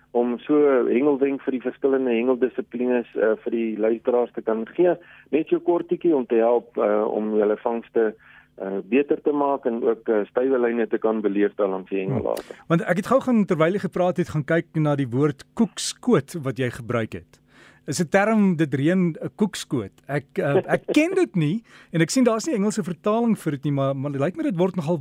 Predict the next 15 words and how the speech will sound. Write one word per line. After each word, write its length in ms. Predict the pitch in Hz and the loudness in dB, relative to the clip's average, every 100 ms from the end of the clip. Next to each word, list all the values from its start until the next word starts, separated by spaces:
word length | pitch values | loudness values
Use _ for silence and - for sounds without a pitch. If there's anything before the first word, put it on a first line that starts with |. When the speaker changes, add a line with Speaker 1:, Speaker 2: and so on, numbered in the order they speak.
| 104 | -2
Speaker 2:
wyd 220 | 131 - | -2 -2
gebruik. 560 | - 131 - 110 123 - _ - - | -8 -6 -4 -4 -6 -16 _ -18 -4
En 80 | 143 | 2
jy 100 | 165 | 2
sê 220 | - 233 | 4 2
is 160 | 208 202 | 2 0
as 140 | 156 | -2
die 360 | 147 160 160 139 | 0 2 2 0
wind 320 | 123 196 196 | 2 2 2
so 140 | 233 | 0
erg 200 | 190 175 | 0 -2
waai, 260 | 143 143 151 | 0 2 2
jy 100 | 147 | 0
kry 220 | 160 160 | -2 0
daai, 320 | 151 147 143 | 2 0 0